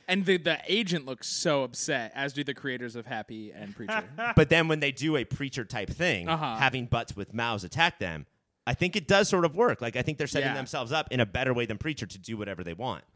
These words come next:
Speaker 2: Yeah, they have a much better grip of the weird, you know, and of bringing things that are weird and making them interesting. Uh, I think it takes a while to get on the level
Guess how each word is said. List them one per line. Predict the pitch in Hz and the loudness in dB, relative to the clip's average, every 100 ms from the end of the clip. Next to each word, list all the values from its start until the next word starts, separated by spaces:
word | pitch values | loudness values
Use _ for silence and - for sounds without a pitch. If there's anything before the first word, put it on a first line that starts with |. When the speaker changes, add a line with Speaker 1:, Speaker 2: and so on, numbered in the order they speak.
| _ _ - | _ _ 2
Speaker 2:
Yeah, | 185 | 4
they | 196 | 6
have | 214 226 | 6 4
a | 226 | 2
much | 185 165 190 147 | 2 0 0 -2
better | 147 147 147 | 0 2 0
grip | 139 139 135 | -2 -4 -6
of | 92 135 127 | -6 -8 -8
the | 131 | -10
weird, | 127 135 123 117 117 _ _ _ _ | -8 -10 -10 -14 -20 _ _ _ _
you | 185 147 | -8 -4
know, | 139 139 | -2 0
and | 151 156 | 0 0
of | 147 - | -2 -2
bringing | 160 160 151 143 135 - _ | -2 -2 -4 -4 -8 -16 _
things | 165 143 135 | -8 -6 -6
that | 135 | -8
are | - 135 131 | -6 -6 -6
weird | 131 131 131 | -6 -6 -8
and | 127 | -8
making | 127 127 131 123 | -10 -10 -10 -12
them | 123 117 117 | -12 -12 -12
interesting. | 156 143 170 - 190 190 190 - - _ - - | -10 -8 -8 -4 -4 -4 -6 -14 -20 _ -20 -6
Uh, | 143 139 131 123 | -2 -2 -2 -4
I | 147 | -2
think | 160 208 | 0 0
it | 185 | 2
takes | 208 190 | 2 0
a | |
while | 165 143 139 147 | 0 0 0 -2
to | |
get | 143 139 | -2 -4
on | 135 | -6
the | 135 | -8
level | 120 123 131 151 175 | -8 -8 -6 -6 -6